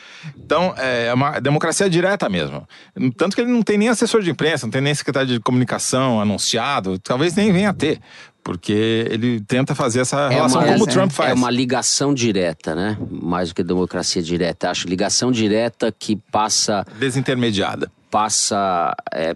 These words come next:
Speaker 2: por cima, atravessa os partidos que estão destruídos e não tem legitimidade,
Speaker 3: É.
Speaker 2: não
Speaker 3: É.
Speaker 2: tem, aos olhos da população e do próprio presidente,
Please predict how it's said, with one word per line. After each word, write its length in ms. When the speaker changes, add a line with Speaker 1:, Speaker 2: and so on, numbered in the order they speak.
Speaker 2:
por 160
cima, 420
atravessa 640
os 140
partidos 480
que 60
estão 160
destruídos 500
e 40
não 140
tem 140
legitimidade, 800
Speaker 3:
É. 20
Speaker 2:
não 180
Speaker 3:
É. 40
Speaker 2:
tem, 580
aos 200
olhos 220
da 80
população 640
e 60
do 100
próprio 380
presidente, 720